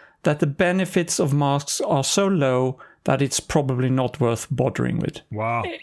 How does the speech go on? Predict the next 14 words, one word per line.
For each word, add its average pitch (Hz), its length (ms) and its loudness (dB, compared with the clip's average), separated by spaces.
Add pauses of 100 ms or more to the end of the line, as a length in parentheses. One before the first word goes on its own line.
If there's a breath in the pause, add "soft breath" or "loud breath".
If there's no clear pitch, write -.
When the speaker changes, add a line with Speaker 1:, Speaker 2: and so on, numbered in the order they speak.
Speaker 1:
it's 240 400 2
really 330 320 4
strange - 440 0
because 180 320 2
I 165 80 4
don't, 220 380 0
these 247 260 4
are 233 100 4
not 214 380 0 (340)
activists, 170 840 0
these 180 200 2
are 165 80 4
not 165 220 0
right-wing 180 960 2